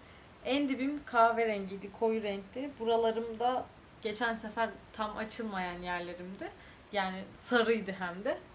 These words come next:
Ve şu an ikisi, ışık var biraz net belli olmuyor ama hemen hemen eşitlendi. Tamamen eşitlendiğinde, yani yaklaşık bir yirmi yirmi beş dakika sonra eşitlenmiş olur. Bir saat civarı olmuş olacak toplamda da.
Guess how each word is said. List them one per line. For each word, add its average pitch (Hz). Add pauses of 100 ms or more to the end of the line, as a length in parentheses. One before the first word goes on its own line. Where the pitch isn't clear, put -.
(300)
Ve 254
şu 269
an 262
ikisi, 269 (340)
ışık -
var 202
biraz 214
net 226
belli 233
olmuyor 233
ama 294
hemen 247
hemen 262
eşitlendi. 233 (460)
Tamamen 233
eşitlendiğinde, 196
yani 214
yaklaşık -
bir 226
yirmi 214
yirmi 214
beş 202
dakika 185
sonra 185
eşitlenmiş 202
olur. 196 (140)
Bir 214
saat 165
civarı 175
olmuş 185
olacak 185
toplamda 180
da. 339